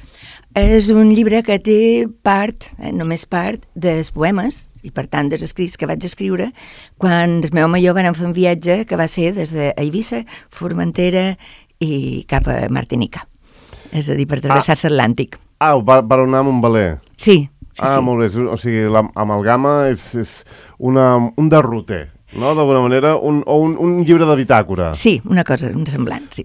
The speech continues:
Speaker 2: Però, per descomptat, amb el filtre poètic, no?
Speaker 1: Sí, i a més a més que en falten molts, eh? Això només són un parell de, de poemes aquí reunits, un parell de pàgines
Speaker 2: Home, un
Speaker 1: que
Speaker 2: pa-,
Speaker 1: varen
Speaker 2: un parell només va, va,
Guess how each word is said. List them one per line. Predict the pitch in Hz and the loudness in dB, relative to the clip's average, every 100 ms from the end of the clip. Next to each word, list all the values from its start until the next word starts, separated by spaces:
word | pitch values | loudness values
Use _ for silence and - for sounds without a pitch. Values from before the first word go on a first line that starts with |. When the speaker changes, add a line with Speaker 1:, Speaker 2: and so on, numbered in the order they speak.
| - | -2
Speaker 2:
Però, | 120 117 | 0 0
per | 120 | 0
descomptat, | 117 - 117 113 113 | -4 -4 -2 0 0
amb | 131 | 0
el | 110 | -2
filtre | - 104 95 101 98 95 90 87 | -2 -6 -2 0 0 0 -2 -4
poètic, | - 95 85 - 78 92 | -4 -4 -4 -8 -12 -4
no? | 107 139 120 | -2 -2 -4
Speaker 1:
Sí, | - 226 220 220 | 0 4 6 6
i | |
a | 175 | 4
més | 170 | 4
a | 175 | 2
més | 160 165 | 2 0
que | 160 | -2
en | |
falten | 147 156 180 170 | -2 0 2 2
molts, | 139 123 | 0 0
eh? | 120 131 | -2 -2
Això | 151 | -2
només | 143 139 135 | 0 0 -2
són | 151 139 | -2 -2
un | 135 | -2
parell | 143 135 135 131 | -2 0 0 -2
de, | 135 123 113 - - - - - - | -4 -4 -4 -6 -10 -16 -20 -20 -8
de | 139 | -6
poemes | 135 143 127 135 127 | -2 0 0 0 -2
aquí | 139 147 | -4 -6
reunits, | 131 131 117 120 131 | -4 -4 -2 -4 -4
un | 151 151 | -6 -4
parell | 185 156 | -2 -2
de | 113 | -2
pàgines | 127 151 156 156 160 - - - | -4 -4 -4 -4 -4 -8 -10 -4
Speaker 2:
Home, | 127 143 | 0 2
un | 113 | 2
Speaker 1:
que | 131 | 2
Speaker 2:
pa-, | 120 | 4
Speaker 1:
varen | 160 | 4
Speaker 2:
un | 131 | 0
parell | 127 131 123 | 2 2 2
només | 156 147 151 139 | 0 0 -2 0
va, | 135 | 2
va, | 131 - | 2 -2